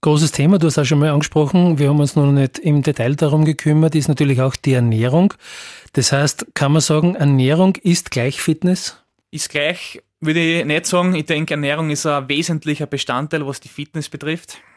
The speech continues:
Speaker 2: Ich vergleiche so, die, die Spieler sind Rennautos mit richtig viel P S. Wenn wir da einen, einen billigen Sprit einfüllen, dann werden sie nicht hundert Prozent leisten können. Deswegen Training auf der einen Seite,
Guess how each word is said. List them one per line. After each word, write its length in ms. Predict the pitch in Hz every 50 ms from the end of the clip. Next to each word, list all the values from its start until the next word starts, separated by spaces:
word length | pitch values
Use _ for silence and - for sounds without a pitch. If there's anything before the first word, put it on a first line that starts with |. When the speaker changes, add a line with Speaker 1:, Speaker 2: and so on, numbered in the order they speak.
| _ _ _ _ -
Speaker 2:
Ich 80 | 127 -
vergleiche 400 | - 135 - 139 127 143 - -
so, 280 | - 143 139 147 147
die, 300 | 139 127 139 131 131 127
die 100 | 120 135
Spieler 360 | - - - 139 135 143 143
sind 220 | 139 - 139 127 123
Rennautos 580 | 131 131 143 147 139 139 135 - 143 135 -
mit 120 | 143 127 120
richtig 300 | 139 139 - - 139 -
viel 140 | - 143 -
P 180 | 135 120 117
S. 280 | 131 - - - - - -
Wenn 220 | 123 123 131 127
wir 80 | 143 -
da 240 | 135 131 135 135
einen, 200 | 135 135 135 139
einen 120 | 120 131 117
billigen 340 | - 135 147 147 139 147 135
Sprit 340 | - - 139 139 139 -
einfüllen, 460 | 151 135 135 135 - - 139 139 139 139
dann 160 | 135 135 131
werden 160 | 131 131 139
sie 100 | 135 135
nicht 380 | 135 135 135 - _ - - - -
hundert 220 | 139 135 143 139 -
Prozent 340 | 143 139 - - 135 139
leisten 340 | - 131 123 131 - - 139
können. 300 | - - 123 117 127 131 _ _ -
Deswegen 460 | 139 135 - - 151 139 139 139 127 _ _ _ _ _ _
Training 320 | - 135 139 151 170 170 156
auf 140 | 151 147
der 120 | - 147 139
einen 200 | 147 160 165 170
Seite, 640 | - 175 151 156 151 - - 160 156 156 - -